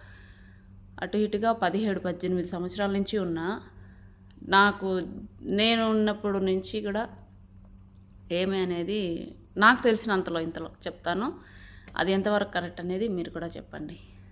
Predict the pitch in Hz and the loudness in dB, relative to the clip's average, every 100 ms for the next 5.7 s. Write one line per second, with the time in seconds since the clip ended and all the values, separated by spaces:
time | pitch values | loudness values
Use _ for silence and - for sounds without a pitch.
0 | - - - - - - - - - - | -20 -20 -20 -20 -20 -20 -20 -18 -12 -10
1 | - - 196 202 208 202 196 202 202 202 | -12 -8 -4 -2 0 -2 -2 0 0 -2
2 | 190 185 - 190 190 202 190 185 185 175 | -4 -6 -6 -8 -8 -6 -4 -4 -6 -8
3 | 180 190 170 170 175 170 165 170 170 175 | -8 -6 -6 -8 -10 -10 -8 -4 -2 -2
4 | 185 185 170 170 170 170 175 175 165 165 | -2 -4 -6 -8 -8 -8 -6 -6 -6 -8
5 | 165 160 170 - 165 143 | -10 -12 -14 -14 -14 -14